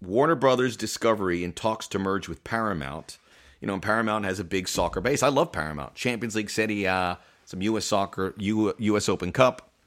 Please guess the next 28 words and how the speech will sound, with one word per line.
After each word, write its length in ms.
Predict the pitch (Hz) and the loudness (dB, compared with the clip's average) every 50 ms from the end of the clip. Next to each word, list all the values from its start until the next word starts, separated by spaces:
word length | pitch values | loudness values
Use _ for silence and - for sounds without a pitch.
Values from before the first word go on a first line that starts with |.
| _ - - | _ -12 -8
among 240 | 92 95 92 92 95 | -6 -4 -2 0 0
other 180 | 98 101 107 | 0 0 -2
things. 440 | - - 104 95 82 - - - - _ _ _ _ _ _ _ _ _ _ _ _ _ _ _ _ - _ _ _ - - - - - - - - - _ _ _ | -2 -2 -4 -4 -4 -8 -12 -16 -18 _ _ _ _ _ _ _ _ _ _ _ _ _ _ _ _ -20 _ _ _ -20 -20 -20 -20 -20 -20 -20 -20 -20 _ _ _
You 100 | - 127 | 0 2
know, 80 | 135 143 | 4 4
all 140 | 139 165 | 4 6
these 140 | 214 175 - | 4 4 4
streaming 340 | - - 135 147 180 202 175 | 2 0 0 0 0 0 -2
services, 480 | 135 - 120 104 98 101 - 113 107 - | -2 0 0 0 -2 -2 -4 -4 -4 -4
which 140 | 113 101 | -6 -6
have 100 | 101 87 | -6 -2
benefited 460 | 80 120 127 151 156 139 - 110 87 82 | 0 0 2 2 0 -4 -4 -4 -6 -4
soccer, 480 | - - 113 131 156 - - 95 92 | -2 0 0 0 -2 -2 -2 -2 0
they're 180 | 95 110 113 113 | 0 2 2 2
all 140 | 120 170 185 | 2 2 0
contracting 680 | - - 92 - - 117 117 143 160 - - 120 95 | -2 -4 -6 -4 -2 -2 -2 -2 -2 -4 -4 -4 -4
a 60 | 78 | -4
bit. 220 | 76 82 85 - - | -4 -4 -6 -6 -4
They're 100 | 95 95 | -4 -2
looking 240 | 107 135 - 175 160 | -2 -2 0 -2 -4
for 160 | - 92 85 | -2 -4 -6
partners, 480 | - - 117 143 160 - 110 98 90 | -2 2 2 2 2 0 -4 -4 -4
and 100 | 101 95 | -4 -4
in 120 | 92 90 92 | -2 -2 0
many 260 | 113 143 165 160 135 | 0 0 0 0 0
ways, 400 | 107 98 117 131 151 131 104 92 | 2 4 4 4 4 2 0 0
they 140 | 101 110 104 | 0 0 0
might 240 | 101 113 127 123 | 2 0 -2 -2